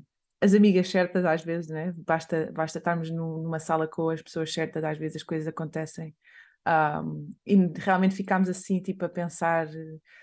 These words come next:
sobre este vídeo durante algum tempo. Depois, quando o álbum saiu, ficámos mesmo tipo, "Ok, vamos ter que fazer isto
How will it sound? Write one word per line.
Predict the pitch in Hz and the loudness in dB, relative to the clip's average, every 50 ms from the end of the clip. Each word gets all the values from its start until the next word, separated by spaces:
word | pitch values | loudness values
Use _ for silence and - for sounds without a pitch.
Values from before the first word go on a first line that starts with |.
| - _ - | -20 _ -6
sobre | - - 175 175 175 | -2 0 2 2 2
este | 170 170 - - | 0 -2 -2 -2
vídeo | 175 180 165 175 | 0 2 2 4
durante | 175 175 170 180 | 2 4 2 2
algum | 170 165 170 170 170 | 2 0 0 -2 -4
tempo. | 165 - 175 165 170 165 170 - _ _ _ _ _ _ | -4 -4 -4 -4 -4 -6 -10 -16 _ _ _ _ _ _
Depois, | _ - 175 170 | _ -6 -6 -4
quando | - - 180 175 165 175 170 | -2 -2 -2 0 0 0 0
o | 165 170 | 2 2
álbum | 165 165 160 170 160 | 2 2 2 -2 -4
saiu, | 156 - 180 170 165 160 165 165 160 165 165 165 _ _ _ _ _ _ _ _ _ _ _ _ | -4 -4 -2 -2 -2 -2 -2 -2 -2 -4 -6 -8 _ _ _ _ _ _ _ _ _ _ _ _
ficámos | _ - - 180 175 165 160 | _ -4 0 0 0 0 0
mesmo | 165 165 160 160 156 156 | -2 -2 0 0 -2 -2
tipo, | - 165 156 - - | -4 -4 -6 -6 -6
"Ok, | 156 - 156 147 | -6 -4 -4 -2
vamos | 156 156 151 | -2 -4 -4
ter | - 151 | -6 -8
que | - - | -8 -6
fazer | - 156 143 151 151 143 | -6 -4 -2 -2 -2 -4
isto | 147 147 - | -4 -6 -8